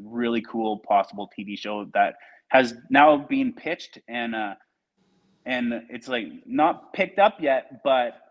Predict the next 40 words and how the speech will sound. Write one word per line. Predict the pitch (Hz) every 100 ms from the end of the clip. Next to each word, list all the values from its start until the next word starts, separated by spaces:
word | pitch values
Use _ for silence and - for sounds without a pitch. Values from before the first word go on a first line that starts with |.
| _ -
there's | 131 135
a | 123
good | 156 165
chance | - 143 135 135
there's | 120
gonna | 117
be | 107
a |
really | 98 107 127 147 143 139 -
cool | 123 117
show | - 110 104 101 98 -
coming | 107 107 104
out | 95 95 - _ _ 110
in | 107
the | 104
next | 98 - -
couple | - 110 110
years | 98 98 92 92 - - 110 - 107
with | 101 - _ -
some | 107 98
content | - 98 92 101 95
you | 101
guys | 95 92
are | 98
gonna | 82
love, | 82 95 90 - - -
with, | 104 92 _
uh, | 104 78 - - - -
with | 107 -
a | 98 95
really, | 113 123 113 104 - - _ _ _ _ - - - _
with | 110 -
a |
producer | - 123 233 294 285 160 135 127
who | - 143
has | 127 110
morals, | 120 220 277 269 - -
ethics, | 180 185 185 -
and | 151
integrity. | 139 139 180 160 107 80